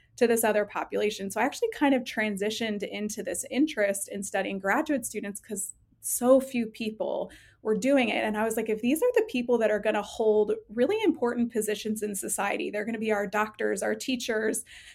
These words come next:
our nurses, our professors, like, our politicians, like, our lawyers, do we want them to have really intense substance <laughs> use issues or untreated mental health issues?"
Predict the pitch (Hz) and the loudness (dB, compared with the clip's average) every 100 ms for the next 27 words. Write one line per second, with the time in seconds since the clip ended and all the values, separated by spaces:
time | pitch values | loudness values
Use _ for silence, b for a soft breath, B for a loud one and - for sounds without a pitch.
0 | B - 240 240 262 269 - 226 208 208 | B 2 6 8 8 6 4 4 4 2
1 | 214 262 247 254 254 233 214 202 214 208 | 4 2 4 2 2 0 0 0 0 0
2 | 196 202 - 247 247 240 233 226 208 202 | 0 -2 0 2 4 2 -4 -4 -4 -4
3 | 202 202 196 208 208 233 247 208 208 190 | -2 -2 -2 -6 0 6 6 6 2 -2
4 | - b b b _ _ 262 254 247 240 | -6 b b b _ _ 2 4 6 6
5 | 247 277 285 285 240 233 226 233 233 226 | 6 6 4 2 -2 -2 -2 0 0 0
6 | 233 233 220 233 240 240 220 247 269 - | -2 2 2 2 2 0 0 2 0 2
7 | 302 330 294 285 - 294 254 202 - 240 | 4 4 4 0 2 0 2 0 2 2
8 | 240 254 240 226 208 208 208 240 240 247 | 4 4 2 2 0 -4 0 0 2 0
9 | 240 226 220 220 | 0 -4 -6 -6